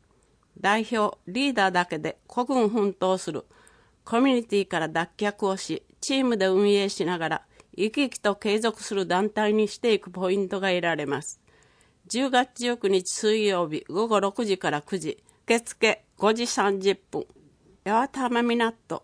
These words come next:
港交流館、多目的ホールにて。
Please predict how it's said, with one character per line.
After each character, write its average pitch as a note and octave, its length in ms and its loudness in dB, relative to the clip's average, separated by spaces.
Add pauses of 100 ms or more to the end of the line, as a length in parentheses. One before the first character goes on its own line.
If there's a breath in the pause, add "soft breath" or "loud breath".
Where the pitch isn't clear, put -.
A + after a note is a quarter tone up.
港 A3+ 460 2
交 G#3 280 0
流 F3+ 160 -2
館、 - 220 -6 (120)
多 G#3 120 -2
目 B3 220 0
的 A3 300 -6
ホ G#3+ 220 0
ー G#3 40 0
ル F3 140 -2
に D#3+ 140 -2
て。 - 220 -12